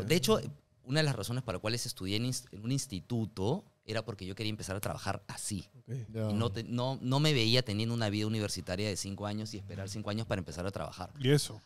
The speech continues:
Speaker 2: Ahora, me salió mal porque estudié dos años y dije, "No me gusta esto, quiero estudiar otra cosa". <laughs> Y al final terminó siendo casi la misma cantidad de tiempo. Pero sí, el hecho de ir generando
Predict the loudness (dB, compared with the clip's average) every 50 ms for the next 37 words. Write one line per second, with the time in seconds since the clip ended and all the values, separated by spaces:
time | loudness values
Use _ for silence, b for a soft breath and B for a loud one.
0 | 0 6 8 8 8 8 6 2 -2 -4 -2 0 2 4 6 6 8 10 10 10
1 | 8 6 4 4 4 2 2 2 6 8 8 10 10 10 10 10 10 10 10 8
2 | 8 8 6 6 6 6 6 6 6 6 8 8 8 8 10 10 10 10 10 8
3 | 6 8 8 8 8 8 10 12 12 12 12 12 12 12 12 12 12 12 12 10
4 | 8 8 8 2 -2 -2 -4 -6 -2 0 2 2 2 4 4 4 4 4 4 4
5 | 4 4 2 2 2 0 0 0 2 2 2 2 2 2 2 0 0 0 -2 0
6 | 0 0 2 4 4 4 4 2 0 -4 -6 -8 _ _ _ _ _ _ -20 _
7 | _ _ _ 8 10 10 10 10 10 8 8 6 6 6 4 4 2 -2 -10 _
8 | _ -20 -20 -20 -10 -4 0 2 2 2 2 2 2 4 4 4 4 4 2 0
9 | 0 0 -2 0 0 2 2 2 2 0 -2 -2 -2 -2 -4